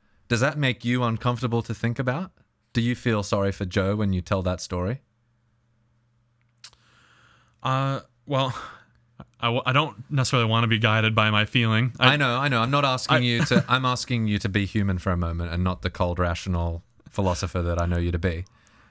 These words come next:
Speaker 1: How do you feel about that story? Do you feel sad for Joe?
Speaker 2: Um, yeah.
Speaker 1: I, I'm not, it's not a
Speaker 2: I
Speaker 1: trap.
Speaker 2: <laughs>
Speaker 1: I'm not trapping you, mate. This is us thinking out loud. I'm just trying to work out,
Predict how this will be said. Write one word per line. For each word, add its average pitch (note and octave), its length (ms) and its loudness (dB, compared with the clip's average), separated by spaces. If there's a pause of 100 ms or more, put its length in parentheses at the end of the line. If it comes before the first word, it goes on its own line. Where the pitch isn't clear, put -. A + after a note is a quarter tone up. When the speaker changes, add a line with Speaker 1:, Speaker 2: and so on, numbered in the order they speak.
(240)
Speaker 1:
How C#3 160 0
do C#3+ 60 0
you A#2+ 100 -2
feel B2 400 0
about F2 280 0
that F2 160 -2
story? F2 460 -2
Do - 1080 -10
you G#2 40 4
feel B2 200 0
sad C3 300 0
for C#3+ 60 0
Joe? C#3+ 300 -2 (1400)
Speaker 2:
Um, C3+ 500 -2 (960)
yeah. C#3 200 -2 (200)
Speaker 1:
I, C#3 100 2
I'm C3+ 140 0
not, D#3+ 140 0
it's C#3+ 140 -6
not D3+ 100 2
a F#3 40 2
Speaker 2:
I - 20 2
Speaker 1:
trap. D3 460 2
Speaker 2:
<laughs> D3+ 80 -2
Speaker 1:
I'm C#3 220 2
not D3+ 220 2
trapping D#3 380 0
you, A2+ 120 2
mate. G2+ 240 0 (380)
This - 140 2
is C3+ 120 2
us C#3+ 180 0
thinking D3+ 400 0
out C#3 180 0
loud. B2+ 300 0
I'm G#2 100 2
just A2+ 240 0
trying A#2+ 180 2
to A#2 80 0
work G#2+ 320 0
out, A2 280 0